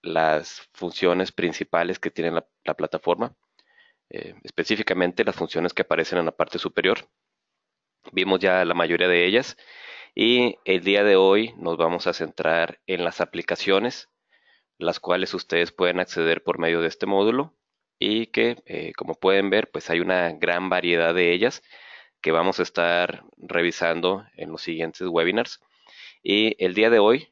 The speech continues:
eh, lo que vamos a ver es la aplicación de Sensolator, la cual es muy utilizada sobre todo para el manejo tanto de sensores como también de la cuestión de video, para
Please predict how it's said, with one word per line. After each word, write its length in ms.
eh, 440
lo 200
que 100
vamos 280
a 60
ver 300
es 220
la 80
aplicación 520
de 220
Sensolator, 840
la 160
cual 300
es 120
muy 140
utilizada 540
sobre 280
todo 380
para 540
el 160
manejo 640
tanto 560
de 200
sensores 680
como 240
también 340
de 80
la 120
cuestión 480
de 240
video, 520
para 400